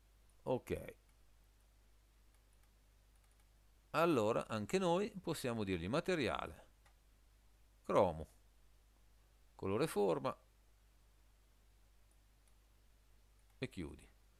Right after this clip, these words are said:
Vedete che comincia ad avere anche un aspetto estetico come vogliamo noi. Poi noi lo possiamo fare di plastica, lo possiamo fare di tutti i colori che vogliamo,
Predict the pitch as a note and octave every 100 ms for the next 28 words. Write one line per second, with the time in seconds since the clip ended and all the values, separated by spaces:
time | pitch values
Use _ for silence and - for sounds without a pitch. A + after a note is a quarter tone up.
0 | - - - - - - C3+ G2 F2+ C3+
1 | D#3 - F3 G#2+ - - C#3+ B2+ G2 F#2+
2 | B2+ A2 G#2 A2 E2+ F2 F2+ G#2 - -
3 | - - - - C#3+ B2 - A#2 G#2 B2+
4 | - - D#2 E2 - G2 - - - -
5 | - - - - - - - - - -
6 | - - - - - - - B2 G#2+ G2
7 | F#2 F2+ F#2 D#2 D2+ - E2 E2 - -
8 | E2 - E2+ B2+ C#3 G#2+ - G2+ E2 -
9 | E2 - F2 D#2+ - D3+ A#2+ G#2+ G2 F2+
10 | F2+ F2 E2+ D2+ C#2+ D2+